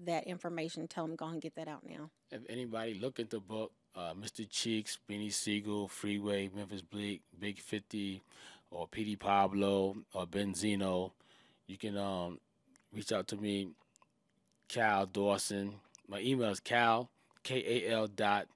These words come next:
Speaker 2: D A W S O N, three three seven at gmail dot com. That's my email.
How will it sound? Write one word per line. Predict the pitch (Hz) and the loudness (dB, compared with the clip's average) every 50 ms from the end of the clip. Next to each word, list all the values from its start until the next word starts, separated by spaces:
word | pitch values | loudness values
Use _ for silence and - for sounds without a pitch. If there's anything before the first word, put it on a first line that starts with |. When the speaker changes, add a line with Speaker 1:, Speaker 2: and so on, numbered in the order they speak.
| _ _ _ _ 101 101 | _ _ _ _ -18 -8
Speaker 2:
D | 101 113 120 117 92 | -4 -2 -2 0 0
A | 113 117 | 0 0
W | 110 110 117 110 107 107 113 90 | 0 0 0 0 0 0 -2 -2
S | 92 107 104 - - | -2 -2 -2 2 2
O | 117 110 107 | 2 2 2
N, | 104 98 98 98 92 _ _ _ - - - - - _ _ _ _ _ | 0 0 -2 -2 -6 _ _ _ -20 -20 -20 -20 -20 _ _ _ _ _
three | - 120 120 | -2 -2 -2
three | 117 - 120 120 117 | -2 -2 -2 -2 0
seven | 107 - - 123 113 101 107 107 | 0 2 2 2 2 2 2 2
at | 104 101 98 - - - | 2 2 2 0 -4 -8
gmail | - - - 123 117 113 110 104 98 95 | -6 -2 0 0 2 2 2 0 0 0
dot | - 101 101 101 - | 2 2 2 2 2
com. | - - 110 101 95 92 95 98 98 - | 0 -2 0 0 2 2 0 -2 -4 -6
That's | - 85 - - | -6 -6 -4 -4
my | 101 85 | -6 -4
email. | - 110 113 110 101 101 98 95 92 92 98 | -2 -2 -2 0 0 0 0 0 0 -2 -4